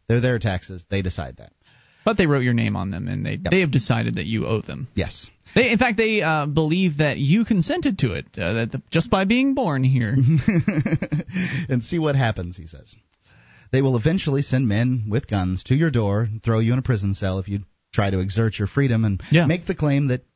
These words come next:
Speaker 1: you have the right to keep the fruits of your labor. They will prove that they own you. They will claim that you owe them a portion of your labor for services that they provide, even if you don't use their services, and even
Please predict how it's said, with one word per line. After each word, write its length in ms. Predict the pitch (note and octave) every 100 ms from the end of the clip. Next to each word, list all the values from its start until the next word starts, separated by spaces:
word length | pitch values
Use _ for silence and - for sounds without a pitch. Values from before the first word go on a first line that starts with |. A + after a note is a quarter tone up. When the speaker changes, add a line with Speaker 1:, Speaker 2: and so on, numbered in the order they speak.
| _ -
Speaker 1:
you 220 | A2 D3+
have 200 | C3 C3
the 100 | C#3
right 320 | C3+ C3+ A#2+
to 80 | -
keep 280 | - A#2+ A#2+
the 80 | B2
fruits 300 | - A2+ -
of 120 | A2 G2
your 220 | G#2 A2 G#2
labor. 380 | B2+ A#2+ F#2 D#2 - - - -
They 100 | A2+
will 100 | A2+
prove 320 | - C#3+ C3+
that 160 | C3+ C3+ _ _ _ -
they 180 | A#2 A#2+
own 240 | A#2 A2+
you. 260 | A2 E2+ D2+ - _ _ -
They 80 | A#2+
will 100 | B2+
claim 420 | E3+ G3 D#3 D3+
that 140 | B2 - _
you 220 | A2 C3+
owe 140 | C#3+ C#3
them 220 | C3+ C#3+
a 60 | G#2+
portion 360 | C3+ D3 D3
of 80 | C3
your 100 | C#3
labor 360 | C3 D#3+ C3 C#3
for 140 | C#3+
services 480 | B2+ C#3 C3 C#3 B2+
that 260 | C3+ - -
they 160 | B2+
provide, 380 | C#3+ E3+ D#3+ C#3
even 180 | D3 E3
if 80 | D#3
you 140 | E3+
don't 260 | D3+ E3+ D#3+
use 260 | G#3+ A#3+
their 140 | C3 A#2
services, 480 | C3 A#2+ A#2+ D#3+ - - -
and 100 | G3
even 440 | D#3 F#3 G3+ G#3